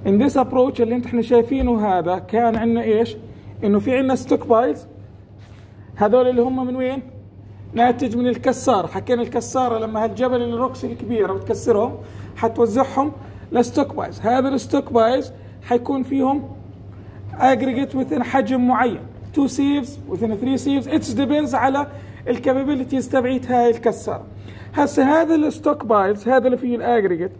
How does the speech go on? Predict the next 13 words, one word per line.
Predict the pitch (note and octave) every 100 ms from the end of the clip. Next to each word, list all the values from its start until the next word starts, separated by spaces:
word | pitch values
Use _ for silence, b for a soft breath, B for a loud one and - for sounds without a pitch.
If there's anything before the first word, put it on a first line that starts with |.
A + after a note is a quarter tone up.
| B B B B B - G#3+
الانترست | C4 D4+ C#4+ B3
تبعنا | C#4 C4+ C4+ C4
انه | C4
احنا | A3+ B3+
نلقيت | A3+ C4 C4+
الجراديشن | A#3 B3+ B3 C4+ B3 B3+
له، | A3+ F#3 - - - -
فحنعمل | G3+ G#3+ A#3 B3
السيب | B3 D#4 C#4
اناليسيس. | A#3+ C#4 C4 - - - - -
الستبس | C4+ - - C#4+ B3+ - B B B B - -
ناخذ | F#3+ G#3 A#3 F3+
عينه، | B3 D4 C#4+ C#4+